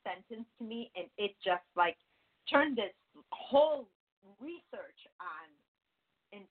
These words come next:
terms of how little they can actually see. And I'd have to, like, point something out to them, and they would say, "Well, everyone knows I'm arrogant." And they took that as a compliment to themselves, that they are arrogant,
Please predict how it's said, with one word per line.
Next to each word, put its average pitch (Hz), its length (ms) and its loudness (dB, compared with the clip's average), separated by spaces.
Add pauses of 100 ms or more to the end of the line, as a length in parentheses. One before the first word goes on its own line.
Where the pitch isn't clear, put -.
terms 226 320 -8
of 175 160 -4 (160)
how 208 240 -2 (100)
little 226 400 -8
they 196 120 -12
can 196 200 -14
actually 214 480 -8 (160)
see. 302 380 -2 (1400)
And 202 100 4
I'd 214 220 6
have 233 220 -6
to, 196 100 -16
like, 196 180 -6 (140)
point 277 260 -4
something 240 360 -6
out 285 180 -4 (100)
to 254 80 -6
them, 170 320 -8 (460)
and 214 220 -2 (160)
they 240 160 2
would 233 260 -2
say, 208 280 2 (280)
"Well, 277 320 6
everyone 302 480 2
knows 208 220 -10
I'm 190 160 -12
arrogant." 254 580 -12 (680)
And 240 140 -4
they 247 120 2
took 539 300 -2
that 427 240 6
as 587 120 -6
a - 60 -8
compliment 453 580 -10
to 247 100 -16
themselves, 220 560 -8
that 185 200 -10
they 240 140 -6
are 220 260 -6
arrogant, 208 520 -8